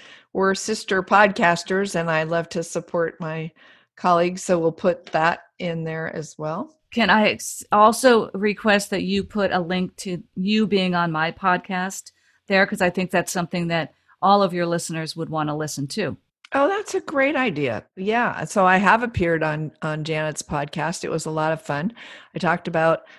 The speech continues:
Speaker 1: lessons from a jigsaw puzzle box. So, uh, we'll put that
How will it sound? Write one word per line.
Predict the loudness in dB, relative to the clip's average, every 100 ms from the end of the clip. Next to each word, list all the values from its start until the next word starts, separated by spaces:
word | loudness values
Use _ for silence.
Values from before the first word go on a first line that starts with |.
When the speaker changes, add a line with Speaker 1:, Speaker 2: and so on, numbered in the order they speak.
| _ 2
Speaker 1:
lessons | 4 4 0 -2
from | -2 0
a | 0
jigsaw | 0 -2 0 0
puzzle | -2 -4 -4 -4
box. | -4 -4 -8 -4
So, | 0 2 0 -2 -8 -10
uh, | -6 -4
we'll | -4
put | 0 0 4
that | 2 2